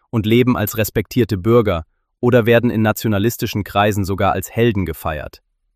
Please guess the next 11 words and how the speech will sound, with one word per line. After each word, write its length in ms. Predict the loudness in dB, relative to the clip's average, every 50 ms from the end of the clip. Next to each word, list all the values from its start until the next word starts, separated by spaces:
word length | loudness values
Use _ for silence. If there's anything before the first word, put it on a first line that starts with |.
| _ _ _ -8
Die 60 | -2
Vertriebenen 600 | 0 0 0 0 2 0 2 4 4 4 4 4
sind 160 | 4 2 2 2
oft 240 | 0 -2 0 -2
nicht 160 | -4 -4 -4 -4
zurückgekehrt. 720 | -4 -2 -2 -2 -2 -4 -10 -8 -8 -8 -8 -10 -12 -16 _ _ _ _ _ _ _ _ _ -4
Ihre 220 | -2 0 0 2
Häuser 340 | 4 4 4 4 2 0 0
gehören 400 | 0 0 2 2 2 2 0 0
heute 280 | 0 0 0 -2 -2
anderen. 480 | -2 0 0 -2 -2 -4 -8 -10 -14 -16